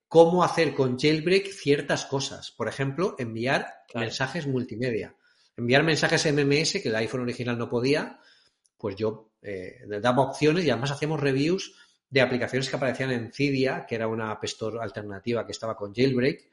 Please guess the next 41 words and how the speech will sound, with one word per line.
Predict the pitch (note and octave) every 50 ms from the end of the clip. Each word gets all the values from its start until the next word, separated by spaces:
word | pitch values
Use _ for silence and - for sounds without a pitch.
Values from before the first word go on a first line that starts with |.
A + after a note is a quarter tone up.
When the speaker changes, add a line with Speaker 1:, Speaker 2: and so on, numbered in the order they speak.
| _ -
Speaker 2:
Sí. | C3+ - - C3 B2+ B2 A#2 A#2 _
Speaker 1:
eh, | - A#2+ A2+ -
con | - A#2+ A#2
Speaker 2:
<laughs> |
Speaker 1:
Installer, | A2+ - F#3+ F3+ - D3+ D#3 D3+ D3+ E3 F3 -
que | - A2+
fue | - C3
también | B2+ B2+ A#2+ B2 B2+ C3
una | C3 C3+
bastante | B2 B2 - - C3+ B2+ B2+ B2
potente. | B2+ A#2+ B2 D3 D3 C#3+ D3+ E3 F#3 - - - - _ _ _ _ _ _ _ -
O | B2+
sea, | - - D3+ -
que | -
fue | - - D3 D#3+ -
parte, | G3+ F#3+ F#3+ - A#3+ B3 B3 - - - - - _
yo | D#3 E3
creo | F#3 G#3
que | G3+
es | - -
parte | - F3 D3+ - D3
todo | - - D#3 E3 E3
de | D3
la | C3 B2
mitología | A#2+ B2 B2 B2+ A#2 A2+ - - D3+
del | F3 E3
mundo | C#3 C3 C3 B2 A#2 A#2+
Apple, | - - - A#2 G2+
¿no? | A2+ D3
Y | D#3 A#2+ G#2+
es | G2+ -
una | - B2+ B2 A#2
etapa | A2+ - C#3 C#3 C#3 C#3 D3 F#3+ B3 - - - _ _ _ _ _ _
que | _ - C3 B2
ha | A#2 A#2
dado, | A#2 A#2+ B2 A#2+ B2 A#2+ A#2 A2+ A2 G#2+ G#2 G2+ F#2+ F#2+
pues, | - G2+ F#2+ F#2 F#2+ G2
bueno, | G2+ G2+ A2 G#2+ G2+ A#2 C#3 -
pues | G#2+ G2 G2 -
ha | G#2+ G#2 G2+ G2+ G#2+ A2
dado | A#2 A#2+ B2 B2+ B2+ B2 B2+ B2+